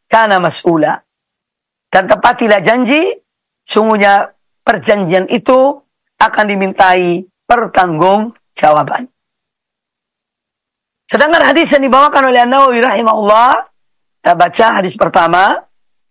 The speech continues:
An Abdullah ibni Amr ibn al-As radhiyallahu anhuma, dari Abdullah bin Amr bin As radhiyallahu anhuma, beliau berkata,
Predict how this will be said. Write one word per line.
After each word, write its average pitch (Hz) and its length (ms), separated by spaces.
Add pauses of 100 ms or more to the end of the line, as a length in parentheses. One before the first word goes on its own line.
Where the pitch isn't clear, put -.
(520)
An 262 160
Abdullah 294 480
ibni 269 240
Amr 277 400
ibn 240 160
al-As 277 560
radhiyallahu 233 720
anhuma, 214 800 (160)
dari 214 160
Abdullah 247 420
bin 214 140
Amr 240 320
bin 208 160
As 226 180
radhiyallahu 196 460
anhuma, 170 560 (640)
beliau 208 180
berkata, 185 480